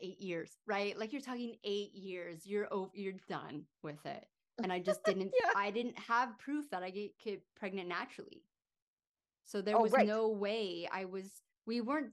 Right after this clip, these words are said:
Speaker 1: done trying to conceive, but I was so done. I was never buying an ovulation stick again. I was only buying a pregnancy test if I, if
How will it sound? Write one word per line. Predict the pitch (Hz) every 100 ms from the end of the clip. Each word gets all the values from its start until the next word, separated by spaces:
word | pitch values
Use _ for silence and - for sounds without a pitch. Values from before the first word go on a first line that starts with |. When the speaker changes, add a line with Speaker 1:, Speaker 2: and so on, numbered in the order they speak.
| 180
Speaker 1:
done | 165 185 208 254
trying | - 254 240 254
to | 254
conceive, | 254 240 247 240 247 240
but | 190
I | 180
was | 180 180 170
so | - - 180 180 185 185
done. | 165 165 160 160 151
I | 170 180
was | 170 165
never | 185 185 180 190
buying | 190 180 175
an | 175
ovulation | 165 165 160 160 151 165
stick | - 160
again. | 160 160 156 160 180 _ _ -
I | -
was | 160 165 -
only | 220 214 226 233
buying | 196 180 185
a | 175
pregnancy | 185 180 180 190
test | 170 170 165 160 - -
if | 175 175
I, | 175 175 175 - _ - - -
if | 185